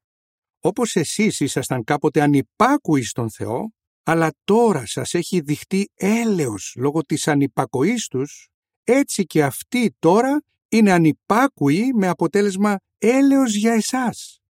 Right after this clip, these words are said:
ώστε και σε αυτούς να δειχτεί τώρα έλεος. Διότι όλοι είναι ανυπάκουοι και ο Θεός τους περιόρισε σε αυτή την κατάσταση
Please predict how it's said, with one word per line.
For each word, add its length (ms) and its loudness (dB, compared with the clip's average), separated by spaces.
ώστε 300 0
και 180 -2
σε 200 0
αυτούς 640 2
να 160 0
δειχτεί 460 -4
τώρα 460 2
έλεος. 720 -4
Διότι 380 4
όλοι 420 4
είναι 160 4
ανυπάκουοι 960 0
και 100 -2
ο 40 4
Θεός 300 0
τους 260 -4
περιόρισε 760 4
σε 160 0
αυτή 220 -2
την 120 -2
κατάσταση 760 -2